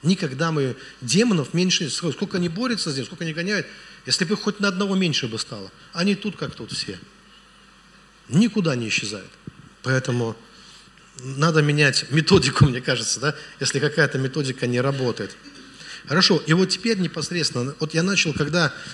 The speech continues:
этот вопрос изучать, исследовать, в какой-то момент мне было, стало это очень интересно. Раньше я изучал, исследовал мысль прогрессивную, мысль рыцарскую, во-, такую воинственную, такую западную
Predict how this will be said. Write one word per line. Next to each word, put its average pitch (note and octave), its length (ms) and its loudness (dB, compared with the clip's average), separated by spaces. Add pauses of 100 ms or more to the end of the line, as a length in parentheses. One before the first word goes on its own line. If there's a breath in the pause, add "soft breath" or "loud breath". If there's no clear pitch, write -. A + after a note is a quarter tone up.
(100)
этот C3+ 160 0
вопрос E3+ 420 2
изучать, D#3 680 0
исследовать, D3+ 520 0
в - 40 -10
какой-то G#3+ 380 -2
момент F3 460 2
мне C#3 100 0
было, D3+ 240 0
стало D#3+ 260 0
это D3 240 -2
очень D3 240 2
интересно. A2 320 -6 (400 loud breath)
Раньше G3 400 6
я C#3 200 6
изучал, D3+ 440 4
исследовал D3+ 600 2 (460 loud breath)
мысль C#3+ 540 4 (300)
прогрессивную, C#3 840 0 (400 loud breath)
мысль D3+ 600 2 (280)
рыцарскую, B2+ 880 2
во-, A2+ 200 -6
такую C#3 380 2
воинственную, D3 1160 2 (340 loud breath)
такую C3 400 2
западную C#3+ 1040 2